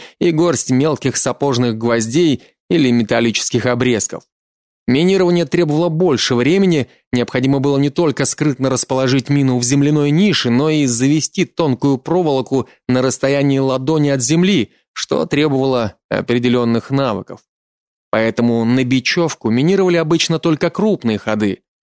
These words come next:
иногда оставляя растяжки и за собой. Отличный способ удивить погоню.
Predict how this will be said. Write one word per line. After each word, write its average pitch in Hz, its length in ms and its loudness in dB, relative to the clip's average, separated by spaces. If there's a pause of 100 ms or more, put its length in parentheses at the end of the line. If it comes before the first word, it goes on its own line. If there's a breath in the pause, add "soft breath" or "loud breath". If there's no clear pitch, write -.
(120)
иногда 117 540 0
оставляя 139 480 0
растяжки 139 580 -2
и 160 200 -2
за 139 160 0
собой. 160 580 -2 (340)
Отличный 117 640 -2
способ 143 520 -4 (280)
удивить 131 540 0
погоню. 120 600 -2